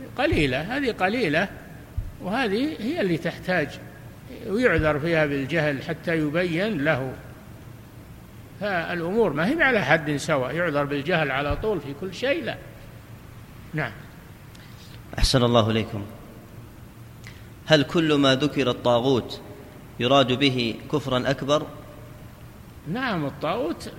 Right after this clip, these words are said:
Speaker 1: <clears throat> ما يراد إلا للكفر الأكبر، وهو أنواع كما ذكر ابن القيم: من حكم بغير ما أنزل الله، من ادعى علم الغيب،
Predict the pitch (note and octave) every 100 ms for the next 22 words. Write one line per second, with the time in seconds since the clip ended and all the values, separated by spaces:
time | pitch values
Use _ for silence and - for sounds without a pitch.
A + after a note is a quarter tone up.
0 | - - - D#3 C3 A2 - - - -
1 | - D#3 F#3+ G3+ F3 G#3 F#3 F#3+ F3+ E3+
2 | D#3+ - E3 F#3 G3 C#3 - - - -
3 | - - - - D3 G3 G3 F3 D3 C3+
4 | C3 D3 D3 D3 - - - - - -
5 | - D#3+ E3 D#3+ E3 E3 F3 E3 D3+ B2+
6 | C3 - - - - - - - - -
7 | - - - - E3 D3 - E3 F3 E3
8 | D#3 D#3 E3 D#3+ D#3 D#3 D#3 D3 D3 C#3+
9 | C#3 D3 D3+ D3 - - - - - -
10 | - C#3 D#3+ E3 C#3+ D#3 C#3 D3+ C#3+ C#3
11 | - - C#3 D#3+ D#3+ D3 C3 D3 D#3 D3+
12 | D3